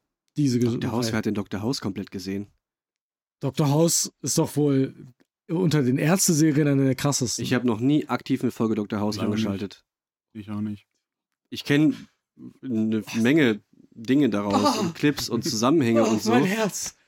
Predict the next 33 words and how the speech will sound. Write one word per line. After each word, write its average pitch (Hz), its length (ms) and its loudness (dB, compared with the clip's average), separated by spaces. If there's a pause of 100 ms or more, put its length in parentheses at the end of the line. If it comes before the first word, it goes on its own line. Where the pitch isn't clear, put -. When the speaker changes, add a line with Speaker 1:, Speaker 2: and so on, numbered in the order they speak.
(320)
Speaker 2:
Und 120 100 -6
ich 220 60 4
Speaker 1:
Oh. 170 60 2
Speaker 2:
weiß 143 200 4
im 131 80 2
Grunde, 143 320 2
worum, 123 260 2
also 104 180 -4 (160)
man 107 120 0
Speaker 1:
Okay. 98 100 -2
Speaker 2:
weiß, 143 200 4
ich 127 160 -6
weiß 135 200 2
genug 143 360 2
über 117 180 2
Doktor 110 320 -2
House, 127 380 0
um 123 220 2
zu 117 200 -6
wissen, 135 320 2 (340)
ja, 104 80 -6
es 110 120 -6
wird 131 140 2
mich 139 120 2
wahrscheinlich 120 280 2
unterhalten, 117 380 0
weil 110 80 2
Hugh 113 160 2
Laurie 110 240 4
ist 104 120 -2
ein 113 60 -2
geiler 101 220 0
Typ. 151 300 -2